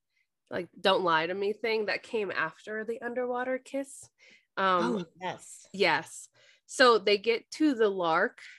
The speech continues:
Speaker 1: uh, um, and it's really scary, them, 'cause they really have to take these tight turns in this coral
Speaker 2: Yeah.
Speaker 1: reef, and it's really scary. But they get there,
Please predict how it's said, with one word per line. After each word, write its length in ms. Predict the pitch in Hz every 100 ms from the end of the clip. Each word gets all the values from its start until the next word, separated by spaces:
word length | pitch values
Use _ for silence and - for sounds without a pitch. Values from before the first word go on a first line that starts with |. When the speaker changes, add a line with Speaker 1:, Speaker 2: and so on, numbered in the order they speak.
| - -
Speaker 1:
uh, 200 | 196 196
um, 220 | 190 185 190
and 160 | 196 196
it's 200 | 196 190
really 680 | 190 190 196 190 196 185
scary, 760 | - - - 185 180 220 277 294
them, 400 | 247 254 285 294 - _ _
'cause 140 | 226 214
they 180 | 202
really 360 | 190 190 208 214
have 140 | 214 208
to 80 |
take 260 | - - 208
these 220 | 196 185
tight 360 | - - 196 165
turns 540 | - 196 185 214 254 233
in 80 | 190
this 180 | 185
coral 360 | - - 202 190
Speaker 2:
Yeah. 60 | 175
Speaker 1:
reef, 440 | 175 180 247 277 -
and 140 | 196
it's 160 | 185 190
really 380 | 196 208 202 196
scary. 600 | - 190 170 147 - - _ - - _
But 120 | 202
they 120 | 202 185
get 280 | 208 233
there, 380 | 185 165 165 214